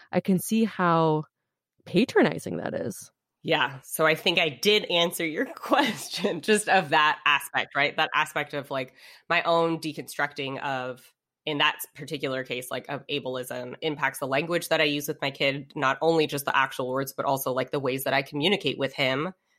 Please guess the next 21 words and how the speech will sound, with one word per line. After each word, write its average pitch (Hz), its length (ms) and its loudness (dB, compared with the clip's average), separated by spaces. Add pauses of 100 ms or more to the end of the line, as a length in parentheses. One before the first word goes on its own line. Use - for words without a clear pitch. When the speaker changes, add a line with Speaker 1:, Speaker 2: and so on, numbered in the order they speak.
(140)
Speaker 2:
and 143 160 0
meet 151 160 0
him 151 140 -2
where 131 140 -2
he 170 240 -2
is. 127 480 -4 (400)
And 196 180 4
then 170 220 2
with, 160 200 4
like, 151 180 2
the 151 80 -2
binary 143 420 2
construct 139 400 -2
of 127 80 -10
gender, 135 340 0
like, 131 160 -4
me 139 80 -2
coming 131 280 -2
out 123 160 0
as 127 120 -6
non-binary 127 720 -2